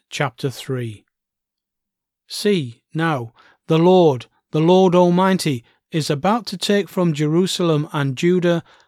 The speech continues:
both supply and support, all supplies of food and all supplies of water.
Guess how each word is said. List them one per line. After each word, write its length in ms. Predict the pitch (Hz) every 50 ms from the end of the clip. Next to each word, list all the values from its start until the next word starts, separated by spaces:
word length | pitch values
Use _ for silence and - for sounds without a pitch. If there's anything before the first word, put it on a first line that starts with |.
| _ _ _
both 240 | - 151 147 139 -
supply 680 | - - - 143 123 - - 180 175 175 175 175 175 185 - - -
and 300 | 156 143 139 135 135 -
support, 800 | - - 135 117 - - 135 131 123 120 117 - - - - _ _ _ _ _ _ _ _ _ _ _ _ _ _ _
all 240 | 170 165 185 208
supplies 540 | 196 - 190 170 - - 165 151 143 139 -
of 100 | 143 131
food 500 | - - - 196 196 196 196 196 185 - _ _ _ _ _ _ _ _
and 180 | - 143 135 - -
all 260 | - 165 151 147 151 147
supplies 680 | - - 165 - - - 139 131 127 123 127 120 -
of 300 | 170 - 147 120 117 127
water. 520 | 123 127 123 120 117 - - 120 110 -